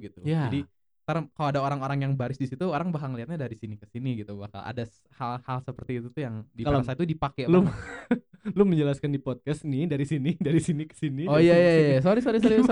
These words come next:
Speaker 1: sorry,
Speaker 2: Gimana?
Speaker 1: sorry.
Speaker 2: Gimana ya
Speaker 1: Iya,
Speaker 2: nggak
Speaker 1: iya.
Speaker 2: denger bisa ngerti?
Speaker 1: Oke, bayangkan ada sebuah stasiun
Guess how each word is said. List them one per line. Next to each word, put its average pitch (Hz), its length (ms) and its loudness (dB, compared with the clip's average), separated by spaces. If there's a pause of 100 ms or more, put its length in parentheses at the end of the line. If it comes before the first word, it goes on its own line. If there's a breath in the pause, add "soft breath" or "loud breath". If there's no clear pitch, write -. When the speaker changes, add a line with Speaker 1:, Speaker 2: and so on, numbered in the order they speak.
Speaker 1:
sorry, - 80 8
Speaker 2:
Gimana? 208 160 6
Speaker 1:
sorry. 202 160 0 (160)
Speaker 2:
Gimana 214 380 -4
ya 262 80 4
Speaker 1:
Iya, 147 80 4
Speaker 2:
nggak 123 100 0
Speaker 1:
iya. 139 140 -2
Speaker 2:
denger 156 260 -2
bisa 165 220 -4
ngerti? 165 360 -4 (120)
Speaker 1:
Oke, 117 220 -6
bayangkan 165 580 0
ada 139 200 -4
sebuah 123 460 -2
stasiun 131 560 0